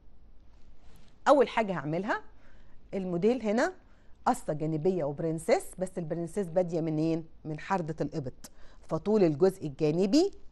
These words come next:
ماله؟ أقصر من الفستان كله. طبعا أنا لازم أوفر الفرق ده، هو أنا هوزع وخلاص؟ لا، ده احنا عندنا هنا في المصانع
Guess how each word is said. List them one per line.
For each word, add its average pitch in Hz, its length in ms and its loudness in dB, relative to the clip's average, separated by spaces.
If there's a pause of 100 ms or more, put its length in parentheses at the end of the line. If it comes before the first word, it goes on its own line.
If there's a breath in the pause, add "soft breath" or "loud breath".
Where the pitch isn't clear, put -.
(140)
ماله؟ 190 520 6 (580)
أقصر - 400 0 (260)
من 165 160 -2
الفستان 160 420 -4
كله. 131 340 -4 (180)
طبعا - 320 -6
أنا 160 140 -4
لازم 202 260 -2
أوفر 190 400 -4
الفرق 175 380 -4
ده، 170 200 -6 (260 soft breath)
هو 147 80 -4
أنا 151 160 -4
هوزع 170 360 0
وخلاص؟ 160 400 2 (120)
لا، 202 120 0 (340)
ده 175 40 -6
احنا 190 200 -8
عندنا 185 380 6
هنا 202 220 -2
في - 80 -8
المصانع 208 540 2